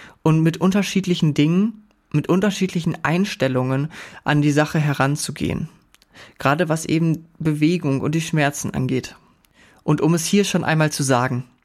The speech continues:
eine bestimmte Hebeposition alleine und an sich führt nicht zu einem Bandscheibenvorfall. Bandscheibenvorfälle können auf unterschiedlichsten Wegen entstehen.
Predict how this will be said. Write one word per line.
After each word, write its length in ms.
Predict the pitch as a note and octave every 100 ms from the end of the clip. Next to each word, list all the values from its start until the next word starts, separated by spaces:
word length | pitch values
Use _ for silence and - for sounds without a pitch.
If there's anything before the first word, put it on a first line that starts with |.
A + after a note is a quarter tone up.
| _ _ _ _ -
eine 200 | D3 D3
bestimmte 440 | D3 - G#3+ A#3
Hebeposition 920 | G3+ G3+ G3+ F#3+ - C#3+ C3 - C3+ C3+
alleine 600 | C3+ C3+ E3 F3 B2+ -
und 140 | -
an 140 | C#3
sich 320 | C3+ E3+ F#3+ -
führt 240 | D#3 D3+
nicht 240 | E3 G3+
zu 160 | - -
einem 240 | F3 E3+
Bandscheibenvorfall. 1040 | D#3 D#3+ D#3+ C3 B2 C3 B2 C3 C3+ B2+ C3 - _ _ - - - - -
Bandscheibenvorfälle 1040 | D#3+ G#3 G#3 A3 A3 G#3 G3+ - G3 G3+
können 360 | G3 F#3 F3 F3
auf 280 | D3+ - -
unterschiedlichsten 840 | G3 G#3+ B3 - G#3 F3+ - D3+
Wegen 240 | C#3 C#3 C#3+
entstehen. 560 | C#3+ - C#3 C3 B2